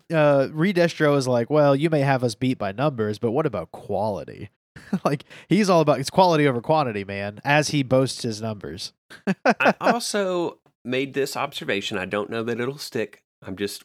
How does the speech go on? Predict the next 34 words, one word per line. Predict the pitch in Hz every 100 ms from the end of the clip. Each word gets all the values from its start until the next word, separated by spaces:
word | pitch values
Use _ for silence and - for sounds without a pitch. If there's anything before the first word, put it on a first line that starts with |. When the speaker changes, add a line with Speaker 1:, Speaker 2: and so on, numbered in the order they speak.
| -
Speaker 2:
wild | 98 101 107 107
guessing. | 107 - 87 98
Speaker 1:
Your | 139 185
wild | 208 185
guesses | 175 180
Speaker 2:
But | 123
I | 110
Speaker 1:
have | 113
been | 127
Speaker 2:
noticed | 151
Speaker 1:
pretty | 143 131
good | 135
lately. | 110 85 95 95 _ _ _ _
Speaker 2:
<laughs> | _ _ _ -
I | - 139
know. | 127 101 95 -
Well, | 113 107 101 _ _ _ _ _
that's | - 107 -
probably | _ - 110 104 107 107
indicative | 101 107 107 101
that | 87
what | 101
I'm | 101
about | 95 95 -
to |
say | - 117 95
is | 95
Speaker 1:
<laughs> |
Speaker 2:
absolutely | 107 95 - 101 85
baseless | 98 95 98 98
and | -
wrong. | 95 92 90 - - - -
But, | 139 120 -
um, | 113 104 95